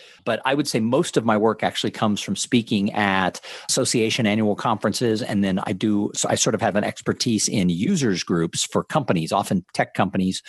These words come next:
or other types of companies who have customer events that are going to be like a two or three day conference. And so I have sort of an expertise in the customer event because you spend a lot of money to bring all your customers together. And then if they spend their time sitting with their coworkers or on their phone,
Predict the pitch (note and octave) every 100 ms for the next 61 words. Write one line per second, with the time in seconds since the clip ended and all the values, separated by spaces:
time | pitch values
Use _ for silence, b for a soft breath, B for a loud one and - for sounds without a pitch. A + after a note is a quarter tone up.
0 | B B B B2 - C#3+ C#3 B2 B2+ -
1 | - - A2 G2 - G#2 F2+ - - -
2 | - F#2+ F#2 G2 E2+ A2+ F#2+ C#2+ - -
3 | - B B B - A2 G2+ F#2 G2+ F#2+
4 | F2+ A2+ F2 - - G#2+ F2+ G2+ F#2 F2
5 | - A2 F#2+ D2 C2 F2+ A2 G#2 G2+ C3
6 | G2+ G2 - - - A2+ - F2+ E2+ -
7 | E3+ - A2+ F2 F2+ F2 - B B B
8 | - A2+ A2 - F3 C3 A2+ A#2 G#2 C#3
9 | G3 A#2 A2 F#2+ A#2+ A#2 B2 A2+ F#3 -
10 | A2+ F#2+ - F#2+ E2+ E2 - B B A#2+
11 | C#3+ D3 D3 C3+ - D#3+ D3+ A#2+ D3 C#3
12 | - D3 D3+ C3 A#2+ - D3+ C#3+ A2+ G#2+
13 | G2+ F#2 A#2+ G#2 - G3+ D#3+ G#2 F#2+